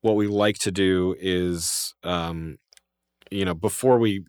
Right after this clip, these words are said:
get too far down, uh, down the road with them, assess this, and according to these ten, um, elements, really understand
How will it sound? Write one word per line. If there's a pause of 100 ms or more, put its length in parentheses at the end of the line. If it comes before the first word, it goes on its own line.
(140)
get
too
far
down,
uh,
down
the
road
with
them, (480)
assess
this,
and
according
to
these
ten, (640)
um,
elements,
really
understand